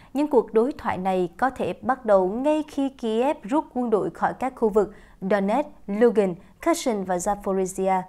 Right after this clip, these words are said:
đồng thời chấp nhận chủ quyền của Moscow đối với tất cả năm khu vực đã sáp nhập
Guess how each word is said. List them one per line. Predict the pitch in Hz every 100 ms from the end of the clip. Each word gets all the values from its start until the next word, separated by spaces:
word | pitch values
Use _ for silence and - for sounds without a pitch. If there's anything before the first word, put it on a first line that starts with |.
| - - -
đồng | 233 277
thời | 247 254 247
chấp | 349 349
nhận | 262 190 190
chủ | - 226
quyền | 226 202
của | 196
Moscow | 233 269 - 226 214
đối | 214
với | 214 233
tất | - 226
cả | 175
năm | 208 269 311
khu | 311
vực | 269 202 185
đã | 147
sáp | 185 - 269
nhập | 233